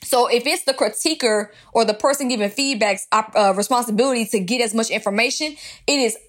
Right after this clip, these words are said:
our responsibility as people receiving the feedback to get as much information from that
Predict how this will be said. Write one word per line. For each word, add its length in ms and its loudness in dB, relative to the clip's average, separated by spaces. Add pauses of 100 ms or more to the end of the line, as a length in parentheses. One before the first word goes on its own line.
our 260 6
responsibility 680 0
as 80 -2
people 240 -2
receiving 520 -4
the 80 0
feedback 460 -4
to 60 -6
get 140 0
as 140 -4
much 200 0
information 600 -2
from 420 -2
that 320 2